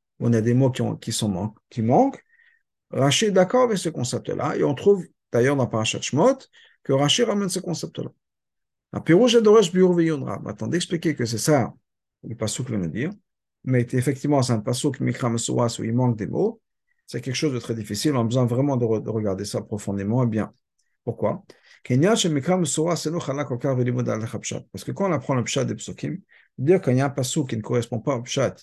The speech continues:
même si les mots sont là, il y a des mots qui manquent, c'est pas quelque chose qui est tellement Chalak, si on peut dire, qui est tellement, euh, glatt, qui va si facilement qu'on apprend le, le Pshat. Il ou Aya Rashi Mikaven Lekar. Si Rashi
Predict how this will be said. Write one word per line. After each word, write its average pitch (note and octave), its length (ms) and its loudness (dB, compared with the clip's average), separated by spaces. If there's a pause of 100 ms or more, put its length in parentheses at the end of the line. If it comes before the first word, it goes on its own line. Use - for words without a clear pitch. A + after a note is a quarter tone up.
(420)
même C3+ 140 0
si C#3 140 0
les C3 100 4
mots C#3 180 2
sont B2+ 180 -2
là, A#2+ 300 2 (340)
il B2+ 40 -4
y - 20 2
a A#2+ 40 2
des A#2+ 100 2
mots C3 160 2
qui B2 140 -10
manquent, - 320 -12 (480)
c'est - 280 -8
pas A#3+ 240 6
quelque D#3 200 -6
chose F#3 260 0
qui - 80 -6
est C3 40 -4
tellement C#3 520 0 (180)
Chalak, D3 260 -2
si - 80 -4
on A#2+ 60 -2
peut B2+ 120 -6
dire, B2+ 180 -4
qui - 80 -6
est A#2 60 -6
tellement, B2+ 540 0 (480)
euh, G#2+ 280 -2
glatt, E3 640 4
qui A#2+ 140 -2
va B2+ 220 -2
si C3+ 200 -4
facilement C3 480 0
qu'on B2+ 180 -2
apprend A#2 200 -4
le, A2+ 220 -6
le - 120 -10
Pshat. - 220 -10 (640)
Il A3 160 6
ou G3+ 100 8
Aya E3+ 180 8
Rashi D#3+ 260 2
Mikaven C#3 380 0
Lekar. - 380 -8
Si E3 200 0
Rashi C#3 560 2